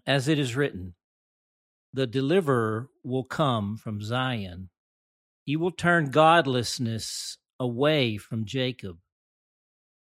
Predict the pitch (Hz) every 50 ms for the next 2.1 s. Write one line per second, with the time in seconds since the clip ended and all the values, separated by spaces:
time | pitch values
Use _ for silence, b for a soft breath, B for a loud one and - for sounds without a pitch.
0 | _ _ - 120 113 135 190 196 - 226 214 165 165 190 180 180 170 - - -
1 | 185 175 147 143 127 123 120 - 135 139 151 147 120 - - 113 104 92 87 87
2 | 87 92